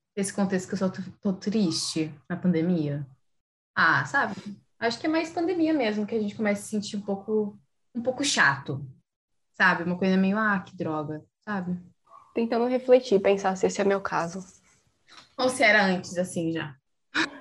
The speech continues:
Speaker 2: Sim.
Speaker 1: É, será que eu tenho um
Speaker 2: Sim.
Speaker 1: passado nisso? Talvez.
Speaker 2: Mas vou, vou na tua, vou dizer que é pandemia, então.
Speaker 1: É a pandemia, a pandemia. Assim, eu, Júlia, até minha psicóloga, assim, ela <laughs> já percebeu que eu tento colocar a culpa na pandemia de coisas que eu faço.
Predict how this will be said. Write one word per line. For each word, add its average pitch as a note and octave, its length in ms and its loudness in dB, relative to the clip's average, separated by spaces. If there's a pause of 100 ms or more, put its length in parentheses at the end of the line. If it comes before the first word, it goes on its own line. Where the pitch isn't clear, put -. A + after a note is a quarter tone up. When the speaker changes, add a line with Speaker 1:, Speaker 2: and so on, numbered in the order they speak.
(200)
Speaker 2:
Sim. B3+ 360 4 (880)
Speaker 1:
É, D#4 120 4
será F#4 220 4
que F4 60 4
eu C4+ 60 2
tenho A3+ 140 2
um - 20 0
Speaker 2:
Sim. - 60 0
Speaker 1:
passado F3 500 4
nisso? C#3+ 480 -4 (140)
Talvez. D3 540 -6 (100)
Speaker 2:
Mas D4 160 4
vou, E4+ 200 6
vou F4 120 8
na F4+ 120 10
tua, G#3 240 8
vou F#3 120 8
dizer A3 160 6
que A3+ 80 0
é A3 40 0
pandemia, G3 400 0
então. - 220 -10 (240)
Speaker 1:
É F#4 60 0
a F#4 60 2
pandemia, E4+ 380 2
a F#3+ 40 0
pandemia. G3+ 340 0 (340)
Assim, F4 500 2
eu, F#3+ 920 6
Júlia, F#3 500 2
até G#3 140 2
minha G#3 120 2
psicóloga, F#3 680 0
assim, F3 400 -10 (260)
ela D#3+ 240 0
<laughs> - 1160 -6
já F3+ 180 2
percebeu G#3 760 2
que F#3+ 200 -6
eu F3 200 4
tento F3+ 300 -2
colocar G#3+ 360 -2
a - 100 -6
culpa F3+ 220 -2
na F#3 100 0
pandemia F#3 580 0
de F#3+ 120 -2
coisas E3 300 -4
que - 100 -10
eu D3 60 -4
faço. E3 600 -2